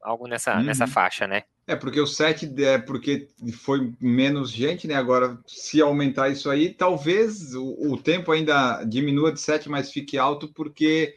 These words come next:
Speaker 2: vai pegar esse segundo semestre que provavelmente vai ter prova, né? Então vai ter
Speaker 1: É.
Speaker 2: um pessoal aí que vai tá fazendo tempo e pode dar, dar uma complicada. Mas, enfim, vamos aguardar aí. Já, quando chegar aí o período de novembro,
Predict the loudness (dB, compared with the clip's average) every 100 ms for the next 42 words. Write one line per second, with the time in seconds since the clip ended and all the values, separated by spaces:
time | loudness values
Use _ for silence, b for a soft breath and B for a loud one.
0 | _ -2 0 2 2 0 -2 -4 -2 -2
1 | -2 -2 -2 -4 -8 -12 -4 -2 -2 -4
2 | 0 -2 -2 -4 0 0 0 -4 -2 0
3 | 0 0 0 0 -2 -2 0 0 -2 -4
4 | -2 -4 -6 -4 0 0 -2 -4 -2 -4
5 | -8 -10 _ -10 -2 0 0 0 2 4
6 | 4 2 0 -2 -2 0 -2 -4 -8 -8
7 | -4 -2 0 -2 -8 _ 0 4 4 2
8 | 0 -2 0 -2 -2 _ 2 4 4 0
9 | 2 2 4 2 2 2 2 4 2 2
10 | 0 0 0 2 0 -4 -12 _ -2 0
11 | -6 0 2 4 2 0 0 0 0 -2
12 | 2 2 2 -4